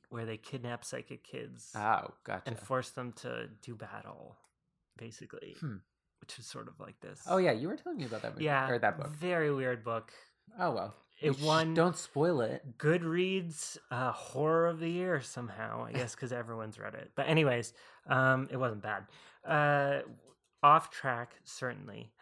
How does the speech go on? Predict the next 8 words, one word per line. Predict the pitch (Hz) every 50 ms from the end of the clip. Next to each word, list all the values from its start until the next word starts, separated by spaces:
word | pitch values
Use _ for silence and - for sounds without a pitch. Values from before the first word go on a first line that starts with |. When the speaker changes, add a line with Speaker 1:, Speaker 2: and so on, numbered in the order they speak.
| -
Speaker 1:
I | - 139
guess | 139 180 190 208 202 -
Dana | - 160 139 113 143 147 156 160
was | 151 143 120
also | 135 135 127 - 143 123 107 - - - -
handpicked | 131 127 131 135 139 123 - - - 131 120 107 - _ - - - _
to | - -
be, | 127 127 131 127 127 123 123 -